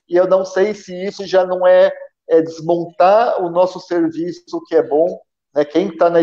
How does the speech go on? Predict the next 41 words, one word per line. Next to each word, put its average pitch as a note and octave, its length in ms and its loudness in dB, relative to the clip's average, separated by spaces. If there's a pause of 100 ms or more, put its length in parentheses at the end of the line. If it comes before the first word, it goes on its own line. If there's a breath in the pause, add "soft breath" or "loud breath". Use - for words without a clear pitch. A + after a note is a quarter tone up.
(100)
na D#3+ 120 0
unidade D3+ 520 0
sabe D#3+ 200 0
a D#3+ 100 -4
qualificação D#3 680 -4
dos C#3+ 200 -14
nossos - 480 -6 (140)
funcionários C#3+ 720 -2
públicos C#3+ 480 -4 (320 soft breath)
da - 80 2
educação. C#3+ 640 0
Eu D#3 60 4
falo D3+ 240 0
que D3+ 80 -12
os C3+ 80 -14
nossos D3+ 180 -4
servidores D3 460 0
públicos D3 340 -8
da D3 60 0
educação D3 640 -2 (360 soft breath)
têm D3+ 140 2
uma D#3 180 0
qualificação D#3 920 0 (100)
que D#3+ 180 0
a D#3 80 4
maioria, D#3+ 680 0
a - 20 2
grande E3+ 360 -2
maioria D#3+ 400 0
das D#3+ 180 0
escolas D#3 480 0
particulares D3+ 640 0
não E3+ 100 -8
tem, E3+ 300 -8
é D#3+ 60 -6
que D#3+ 120 -8
o D3+ 120 -16
pessoal D#3+ 340 -2
da D#3 80 0
escola D#3 340 -2
particular D#3 560 0